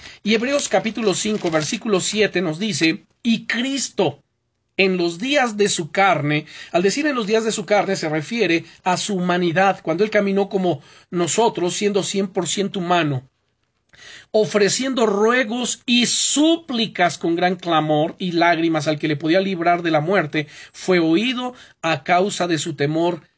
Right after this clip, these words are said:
reverente. Volviendo a nuestro versículo veintiséis de Romanos ocho,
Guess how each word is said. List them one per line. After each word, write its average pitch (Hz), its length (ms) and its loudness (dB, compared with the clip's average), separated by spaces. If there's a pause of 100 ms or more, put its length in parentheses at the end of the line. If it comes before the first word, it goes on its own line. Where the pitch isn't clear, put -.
(140)
reverente. 165 920 0 (1600)
Volviendo 269 460 2
a 233 100 4
nuestro 196 300 0
versículo 226 400 -2
veintiséis 180 480 0
de 190 80 2
Romanos 185 400 0
ocho, 165 440 0